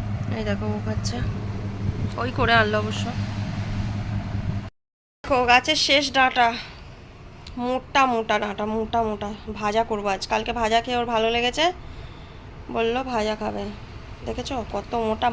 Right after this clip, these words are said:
মারলে একদম মরে যাবে লোক, দুম দুম।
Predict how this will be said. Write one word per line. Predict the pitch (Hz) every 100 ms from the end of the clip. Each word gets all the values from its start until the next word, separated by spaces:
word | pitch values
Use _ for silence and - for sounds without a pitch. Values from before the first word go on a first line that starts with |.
| 220
মারলে | 202 208 220
একদম | 233 262 220
মরে | 190 214
যাবে | 190 196 202
লোক, | 196 - - - - - - - - 208
দুম | 220 208
দুম। | 202